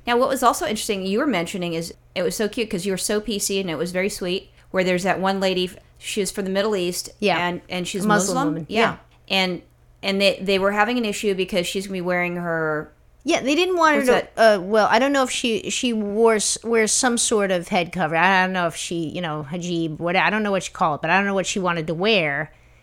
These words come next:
Speaker 2: And they were telling her, "No, you know, you can't have any head covering." And she's like, "Hey, you know, this is for my religion." And I, I'm behind her, man. If she wa-, if she needs to wear something on her head or she wants to wear something on her head, who cares?
Speaker 1: Well, if you're wrestling, that was my concern. If it was, like, a full-on thingy, and I don't know if it's, like, a,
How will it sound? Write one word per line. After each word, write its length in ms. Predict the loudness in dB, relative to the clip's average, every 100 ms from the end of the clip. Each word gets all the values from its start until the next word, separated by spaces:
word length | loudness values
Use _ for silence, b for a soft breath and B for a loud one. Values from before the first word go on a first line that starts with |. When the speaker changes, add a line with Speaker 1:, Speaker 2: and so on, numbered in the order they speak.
| b
Speaker 2:
And 260 | 0 2 4
they 100 | 4
were 80 | 4
telling 260 | 2 0
her, 100 | 0
"No, 300 | 0 4 4
you 180 | 4 0
know, 60 | -2
you 100 | -4
can't 240 | -4 -4 -2
have 120 | -2
any 240 | -4 -6
head 240 | -2 -2 2
covering." 280 | 0 -2
And 80 | -6
she's 200 | -6 -4
like, 120 | -4 0
"Hey, 140 | 0
you 120 | 2
know, 100 | -2
this 200 | -2 -6
is 60 | -8
for 120 | -6
my 160 | -4 -4
religion." 680 | -4 -6 -2 0 0 -2 -6
And 200 | -10 -10 -2
I, 180 | -2 -2 -4
I'm 580 | -2 0 -2 -4 -4
behind 400 | 2 4 4 2
her, 80 | -2
man. 220 | -4 -6
If 60 | -6
she 140 | -2
wa-, 160 | -2 0
if 120 | -2
she 140 | -2 -2
needs 180 | -2 -4
to 100 | -2
wear 160 | 0 0
something 340 | 0 0 0
on 80 | 2
her 100 | 2
head 160 | 2 2
or 80 | 0
she 180 | -2
wants 380 | 0 2 2 0
to 240 | -2 -2 0
wear 220 | 0 0
something 340 | 0 -2 0
on 140 | 0 0
her 80 | 0
head, 300 | 0 -2 -6 B B B
who 200 | 6 6
cares? 640 | 6 2 2 0 -2 -6 -4
Speaker 1:
Well, 120 | -2
if 80 | 0
you're 100 | 0
wrestling, 440 | 4 4 2 -2
that 100 | 2
was 120 | 2 2
my 140 | 0
concern. 300 | 0 -4 -4
If 180 | -4 -2
it 40 |
was, 100 | 0
like, 140 | 0 -2
a 60 |
full-on 440 | 0 0 4 2 2
thingy, 300 | -4 -2 0
and 80 |
I 80 | 0
don't 140 | 2 2
know 80 |
if 80 | 0
it's, 160 | 0 -2
like, 160 | -2
a, 180 | 0 -2